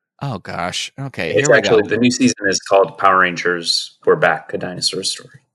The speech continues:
Speaker 1: Yeah, <laughs> it's just animated, like, cartoon dinosaurs that come in.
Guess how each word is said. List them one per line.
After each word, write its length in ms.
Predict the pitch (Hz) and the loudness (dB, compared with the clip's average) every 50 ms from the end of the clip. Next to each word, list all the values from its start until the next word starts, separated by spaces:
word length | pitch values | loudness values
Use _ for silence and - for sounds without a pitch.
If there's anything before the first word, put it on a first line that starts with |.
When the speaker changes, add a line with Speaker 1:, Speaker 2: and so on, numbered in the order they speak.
| _ _ _ | _ _ _
Speaker 1:
Yeah, 420 | - 131 135 135 - - - - | -4 0 0 2 2 2 0 0
<laughs> 40 | - | 2
it's 260 | 120 113 - - - | 0 0 0 -2 -4
just 200 | 127 113 - - | -4 -6 -6 -2
animated, 580 | - 113 110 104 107 110 110 110 107 107 98 101 | 0 0 0 0 0 0 2 2 2 0 0 0
like, 320 | 101 101 95 - - - | 0 0 0 -4 -10 -10
cartoon 420 | - 120 104 104 - 104 101 98 | -4 -4 -4 -4 -4 -6 -6 -2
dinosaurs 520 | 95 98 95 95 98 - - 110 110 104 - | -2 -2 -2 -2 -4 -6 -6 -6 -6 -6 -6
that 100 | 113 104 | -10 -10
come 160 | - 113 113 | -10 -10 -12
in. 100 | 117 | -12